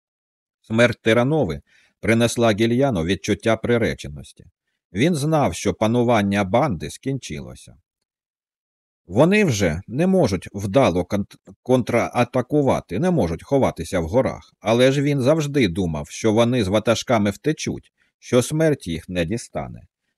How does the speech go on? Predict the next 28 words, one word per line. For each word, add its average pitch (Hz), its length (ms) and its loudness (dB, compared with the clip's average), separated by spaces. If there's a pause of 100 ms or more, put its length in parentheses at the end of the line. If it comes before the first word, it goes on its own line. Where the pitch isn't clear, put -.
(100)
Тепер 190 340 4
він 196 160 2
знав, 92 400 -4
що 104 260 -4
часу - 580 -2
лишилося 101 720 -2
дуже 87 320 -6
мало. 64 340 -10 (340)
Він 160 200 0
завжди 143 460 2
хотів 104 400 -2
зробити 101 600 -2
одну 123 360 -2
річ, - 320 -6 (400)
тож 117 180 0
покликав 120 640 0
до 95 140 0
себе 139 360 -2
капрала 98 560 -2
Каніо 85 480 -4
Сільвестро. - 600 -6 (840)
«Наш 135 280 0
час - 480 0
майже 131 400 -2
вичерпано», — 78 640 -2
сказав 85 420 -4
він 80 140 -4
Сільвестру. 80 600 -6